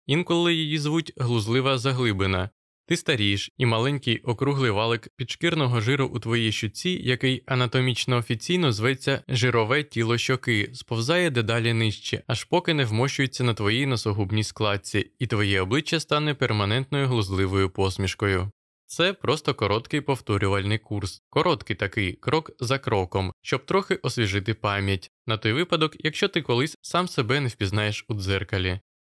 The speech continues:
А тепер нахмурся. Це твій трикутний м'яз тягне донизу куточки м'язу орбікуларіс оріс.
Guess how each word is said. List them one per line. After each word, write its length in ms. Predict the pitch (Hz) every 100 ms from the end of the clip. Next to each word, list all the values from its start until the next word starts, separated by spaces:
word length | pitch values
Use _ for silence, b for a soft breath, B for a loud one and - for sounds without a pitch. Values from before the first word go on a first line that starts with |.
| -
А 100 | 117
тепер 340 | 107 180 185 -
нахмурся. 760 | 135 160 131 104 95 - 92 - _
Це 160 | -
твій 240 | - 165 190
трикутний 520 | - 117 170 170 123
м'яз 300 | 110 165 170
тягне 340 | - 180 180
донизу 400 | 135 120 139 139
куточки 440 | 143 107 156 - 110
м'язу 480 | 107 117 117 127 -
орбікуларіс 840 | 127 120 110 - 101 135 143 - -
оріс. 500 | 110 95 90 -